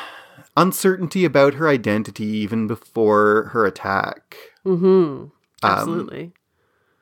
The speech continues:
Speaker 1: and that attack, that the lasting consequence on her is more, is not as much anxiety as it is, like, she's not certain who she is.
Speaker 2: Mm-hmm.
Speaker 1: Because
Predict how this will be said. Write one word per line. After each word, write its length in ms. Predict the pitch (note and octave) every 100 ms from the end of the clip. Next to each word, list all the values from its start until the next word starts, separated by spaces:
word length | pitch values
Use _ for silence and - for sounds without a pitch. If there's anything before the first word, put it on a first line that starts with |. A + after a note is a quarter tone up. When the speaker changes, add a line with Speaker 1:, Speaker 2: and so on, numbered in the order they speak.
| _ -
Speaker 1:
and 140 | B2+
that 160 | G#2+ G#2+
attack, 340 | F#2+ G2+ F#2+
that 340 | A2+ G#2+ G2 - _ _ _ _ _ _ _ _
the 360 | A2+ G#2 G2+ F#2+
lasting 760 | G#2 G#2+ A2 A#2 - C3 A2+
consequence 840 | G#2 G2+ G2 G#2 - - F2 E2+ - -
on 240 | F#2+ F#2
her 260 | E2+ F2 F2
is 240 | G2 F#2 -
more, 880 | - G#2 G#2 G#2 G#2+ G#2+ G#2 G2+ - _ _
is 120 | A2+
not 380 | G#2 G#2 A#2+ - - _ _ _ _ _ _ -
as 340 | A2+ A#2 A2+ A2
much 720 | G#2+ G#2 G#2 - - - - _ _ _ -
anxiety 880 | B2 A#2+ F#2+ G2+ C3 D3 A#2+ A2 G#2+
as 180 | G2
it 100 | A#2
is, 380 | G#2 G2 F#2+ -
like, 140 | G#2+ G2
she's 200 | G#2+ G2+
not 260 | G2+ G2+
certain 340 | - G#2 - F#2+
who 140 | G2+
she 260 | - G2 F2
is. 580 | E2+ G2 - - - -
Speaker 2:
Mm-hmm. 500 | F3 D3 D#3+ D3 C#3+
Speaker 1:
Because 640 | A2+ B2+ F2+ E2+ E2 -